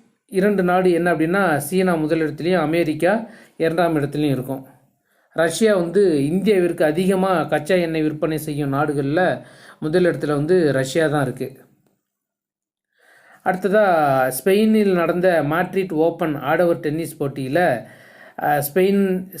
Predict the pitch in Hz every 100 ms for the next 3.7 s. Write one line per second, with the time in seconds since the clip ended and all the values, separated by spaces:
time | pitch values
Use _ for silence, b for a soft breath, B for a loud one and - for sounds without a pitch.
0 | - 185 202 190 165 175 185 147 - 160
1 | 175 185 190 185 151 160 170 170 147 147
2 | 156 165 135 - 147 151 156 143 139 131
3 | 131 131 127 - 123 120 123